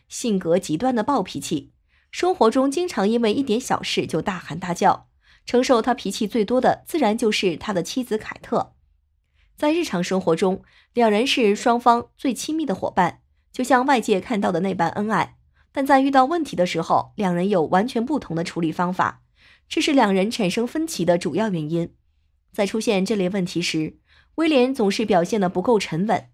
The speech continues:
过于急躁，而凯特则更加理智。尽管威廉已经在他耳边大声咆哮，前工作人员声称威廉过于激烈的情绪波动，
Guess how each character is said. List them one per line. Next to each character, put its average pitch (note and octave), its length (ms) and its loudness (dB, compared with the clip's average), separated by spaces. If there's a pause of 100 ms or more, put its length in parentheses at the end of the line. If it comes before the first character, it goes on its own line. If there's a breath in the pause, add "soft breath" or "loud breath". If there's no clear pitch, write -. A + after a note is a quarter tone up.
(180)
过 G#3 180 0
于 F#3 100 0
急 D3 200 -4
躁， - 340 0 (280)
而 D4+ 200 4
凯 G3+ 220 -2
特 A#3 160 -2
则 F#3 120 0
更 G#3 200 -2
加 A#3+ 180 -2
理 A#3+ 140 -6
智。 - 340 -6 (420)
尽 C4+ 180 -2
管 A3+ 200 4
威 A#3 100 2
廉 G#3+ 220 2
已 F#3+ 100 2
经 G3+ 220 0
在 G#3+ 160 0
他 G#3 140 -2
耳 D#3+ 140 0
边 F3+ 340 0
大 G#3+ 200 -4
声 F#3+ 200 -4
咆 D#3 180 -4
哮， F3 320 -2 (440)
前 D4 200 -2
工 E4+ 180 -2
作 D4 140 4
人 A3 120 2
员 G#3 160 2
声 A#3 200 -2
称 A#3+ 280 0
威 C#4 140 2
廉 A#3 180 2
过 C#4 200 0
于 G#3+ 80 0
激 D4+ 180 -2
烈 D4+ 160 2
的 D3+ 220 2
情 - 220 -6
绪 E3 140 -4
波 F3+ 160 -2
动， F#3+ 260 0